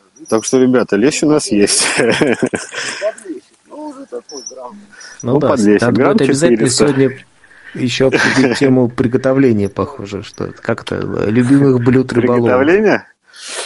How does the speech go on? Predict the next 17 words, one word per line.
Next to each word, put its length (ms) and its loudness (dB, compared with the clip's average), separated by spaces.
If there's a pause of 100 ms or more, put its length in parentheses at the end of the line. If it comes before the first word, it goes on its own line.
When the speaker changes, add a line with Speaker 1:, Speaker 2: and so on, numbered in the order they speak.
(200)
Speaker 1:
Ну, 520 2
э, 420 2
если 300 2
гас-, 400 0
касаемо, 480 0
вот 120 0
я 120 2
почему, 420 2
кстати, 300 -2
вот, 260 -2
э, 260 0
лещи, 300 0
если 420 2
я 220 -2
запекаю 540 -4
их 160 -18
обычно, 500 -14